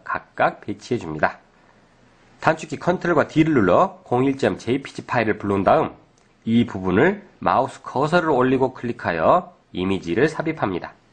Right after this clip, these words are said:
컨트롤 패널에서 너비는 백팔십육, 높이는 이백육십육 밀리미터인지 확인하고 수치가 차이 날 경우 직접 정확한 수치로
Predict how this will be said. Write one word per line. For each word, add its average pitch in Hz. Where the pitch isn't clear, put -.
컨트롤 170
패널에서 156
너비는 107
백팔십육, 139
높이는 107
이백육십육 113
밀리미터인지 127
확인하고 110
수치가 151
차이 -
날 147
경우 135
직접 -
정확한 139
수치로 -